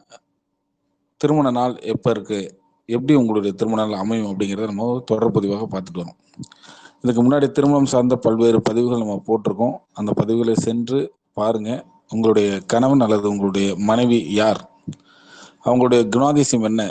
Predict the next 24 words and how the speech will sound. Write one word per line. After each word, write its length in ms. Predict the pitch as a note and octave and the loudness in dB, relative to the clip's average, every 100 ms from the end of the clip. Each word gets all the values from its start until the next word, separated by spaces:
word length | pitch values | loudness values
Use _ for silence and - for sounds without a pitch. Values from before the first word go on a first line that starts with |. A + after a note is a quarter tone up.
| - | -6
எப்படி 380 | G#2+ A#2 - F3 | -2 -2 2 2
அவங்க 220 | C#3+ A#2 | 2 0
இருக்க 200 | A2+ A2 | -2 -4
போறாங்க, 360 | G2+ G#2 F#2+ F#2 - | -2 -2 -2 -8 -8
எப்படி 280 | A2 C3 D#3 | -8 -2 0
உங்களுக்கு 300 | B2 G2+ G#2+ | 0 -2 -4
வர 80 | |
போறாங்க 320 | G#2 G#2 G2 F#2+ | -2 -2 -2 -6
அப்படிங்கிறத 520 | F#2+ G2+ F#2+ G#2 C#3+ - _ _ _ _ _ - | -6 -6 -6 -4 -4 -4 _ _ _ _ _ -4
நம்ம 220 | B2 C#3 | 0 0
அந்த 160 | B2 A2+ | 0 0
பதிவுல 380 | A#2 B2 B2+ | 0 0 0
தொடர்ந்து 460 | - G#2+ A2+ A#2 C#3 G#3+ - - | 0 0 0 2 2 2 -2 -6
முழுமையாக 480 | F#3 G#3+ B3 A#2 A#2+ | -2 2 4 4 2
பார்க்க 400 | - G2+ F#2+ F#2 | 2 0 -2 -4
இருக்கிறோம். 280 | E2+ E2+ - - - - - - - - _ _ _ - - - | -4 -8 -12 -4 0 2 2 0 -6 -12 _ _ _ -20 -20 -8
அதன் 240 | G#2+ A#2 | -4 0
அடிப்படையிலே 500 | A#2 B2+ C3 B2 C#3+ C#3+ | 2 2 2 2 0 -2
இன்னைக்கு 320 | G#2+ A#2+ A2+ | -4 -4 -4
நம்ம 120 | A2 G2 | -6 -2
பார்க்கிறது 500 | B2 C3+ B2+ A2 G#2+ | -2 -2 -4 -6 -6
பாத்தீங்கன்னா, 340 | G#2 A2+ D3+ F#3+ - _ _ _ _ _ - | -6 -2 -2 -4 -12 _ _ _ _ _ 0
திருமண 320 | F3+ G#3+ F#3+ | 0 2 0
நாள் 260 | C#3+ C3+ | 2 2